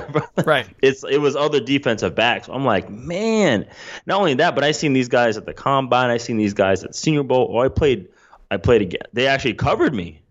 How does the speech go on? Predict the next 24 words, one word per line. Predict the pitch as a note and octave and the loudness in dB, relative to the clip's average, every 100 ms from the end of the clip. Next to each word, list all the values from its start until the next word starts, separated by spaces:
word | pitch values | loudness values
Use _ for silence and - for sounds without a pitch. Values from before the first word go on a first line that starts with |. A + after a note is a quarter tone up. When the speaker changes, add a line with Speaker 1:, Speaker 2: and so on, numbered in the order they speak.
| _ _ | _ _
Speaker 1:
There | A2 | 2
was | C3 C3+ | 2 2
some, | C3 | -4
you | A2 C3 | -4 -2
know, | A#2+ C3+ | 2 2
and | C3+ | 2
I'm | D#3+ | 0
like, | B2 F2+ E2+ | -2 -2 -2
"Shh, | - - - _ _ _ _ _ | -4 -4 -10 _ _ _ _ _
wow," | - A#2 B2+ A2 E2+ G2 G2+ - | -8 -2 0 -2 -4 -14 -18 -6
you | G2 | -2
know. | F#2 F#2+ A#2+ | 0 2 0
So | B2+ B2 G#2+ | 0 0 2
when | G#2 A2+ | 2 0
I, | A#2 - - - - | -2 -6 -20 -20 -6
I, | B2 | -2
it | C3+ A#2+ | 0 2
was | C3 | 2
a | A2 | 0
blessing | E2 C3 D3 B2+ | 0 0 2 -2
to | G#2+ | -2
get | G#2 G#2 | 0 0
the | G2+ | -2
call. | - C3 B2 G2+ A2 - | -2 0 2 0 -4 -12